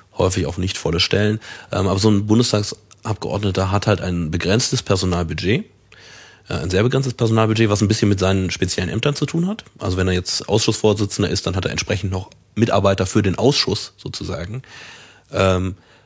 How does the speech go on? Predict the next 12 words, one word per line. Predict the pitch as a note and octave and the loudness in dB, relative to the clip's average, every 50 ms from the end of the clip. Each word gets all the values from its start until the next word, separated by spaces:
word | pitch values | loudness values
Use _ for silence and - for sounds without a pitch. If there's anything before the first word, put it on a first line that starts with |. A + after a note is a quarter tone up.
| _ _ _ - | _ _ _ -2
aber | G2 F#2+ F#2+ F#2 F2+ F2+ D#2+ - | 0 2 2 2 2 2 0 -4
grundsätzlich | - - A2 A2+ - G#2 F#2 - - F#2+ - - | 0 2 2 4 4 2 0 0 -6 -8 -6 -6
ist | G2 F#2+ | -6 -4
es | F#2 - | -4 -4
so, | - F#2 F#2 F#2 | -2 0 0 2
dass, | F2+ F2+ F2+ - - - - - | 2 2 2 2 0 0 -2 -2
ähm, | F2+ F#2+ F#2 E2 E2 E2 D#2+ - - - - - - - - _ _ _ _ _ _ _ _ _ _ _ _ _ _ _ _ _ _ _ - - | -4 -4 -4 -4 -6 -8 -10 -10 -12 -12 -14 -16 -18 -20 -20 _ _ _ _ _ _ _ _ _ _ _ _ _ _ _ _ _ _ _ -8 -2
die | - F#2+ F#2 F#2 F2+ E2+ - - | 0 2 2 2 2 0 -2 0
Anzahl | F#2+ A#2+ C#3 C3+ - - F#2+ F2 F2 E2+ - - - _ _ _ _ _ | 2 2 2 2 2 2 2 0 0 -4 -8 -10 -14 _ _ _ _ _
an, | - - F#2 F2+ F2+ F2+ F2+ F2+ - - - | -4 0 0 0 0 0 -2 -4 -6 -8 -6
ähm, | G2 F#2 F#2 F2+ F#2 F2+ F2 - - - - - | -4 -4 -4 -4 -4 -6 -8 -10 -12 -16 -10 0
Mitarbeitern | A2 B2+ B2+ A2 G2+ F2+ F2+ F2 F2 - - - - - | 2 2 2 2 0 0 0 -2 -4 -4 -6 -8 -8 -8